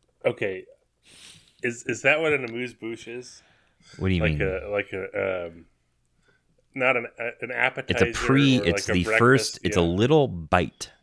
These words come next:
Speaker 2: that you get to start off a, a fancy
Speaker 1: Okay.
Speaker 2: meal.
Speaker 1: I, like, uh, you know,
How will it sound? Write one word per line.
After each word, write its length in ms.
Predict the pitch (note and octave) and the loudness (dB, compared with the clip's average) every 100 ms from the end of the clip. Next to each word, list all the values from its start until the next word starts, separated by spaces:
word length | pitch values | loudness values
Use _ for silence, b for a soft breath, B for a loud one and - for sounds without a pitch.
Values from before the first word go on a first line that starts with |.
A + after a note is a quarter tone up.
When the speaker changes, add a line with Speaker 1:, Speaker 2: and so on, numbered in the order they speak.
| - | -10
Speaker 2:
that 200 | E2 D#2+ | -10 -8
you 80 | |
get 260 | D2+ D2+ - | -4 -4 -4
to 80 | - | -12
start 400 | - - D#2 D2 | -8 -2 0 0
off 260 | D2 C#2+ | -4 -6
a, 280 | C2+ C2 C#2 - | -8 -10 -10 -14
a 80 | - | -14
fancy 320 | - D2 C3 | -6 0 2
Speaker 1:
Okay. 320 | C#3+ C3 G2 | 2 0 -6
Speaker 2:
meal. 200 | A1 - _ _ _ _ - | -8 -14 _ _ _ _ -2
Speaker 1:
I, 320 | C3+ F3 E3+ - - _ C3+ | 6 8 8 4 -18 _ -2
like, 180 | B2+ - - | -2 -2 -2
uh, 180 | B2+ C3 B2+ G3 | 0 0 -2 -14
you 140 | D#3 C3+ | -12 -8
know, 320 | G#2 F#2 | -8 -10